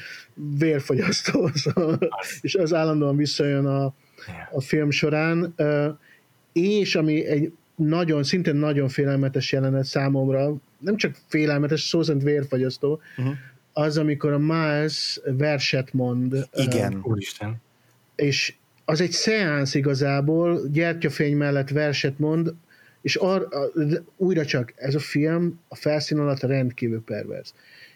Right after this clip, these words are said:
Speaker 1: És, ö, megidézi, úgymond, a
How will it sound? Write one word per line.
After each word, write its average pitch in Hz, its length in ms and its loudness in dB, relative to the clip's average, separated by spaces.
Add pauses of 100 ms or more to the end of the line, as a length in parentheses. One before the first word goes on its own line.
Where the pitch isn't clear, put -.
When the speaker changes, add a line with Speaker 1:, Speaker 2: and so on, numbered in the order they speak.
(100)
Speaker 1:
És, 143 520 0
ö, 143 280 2 (400)
megidézi, 139 1000 0 (160)
úgymond, 135 640 2 (1300)
a 127 460 0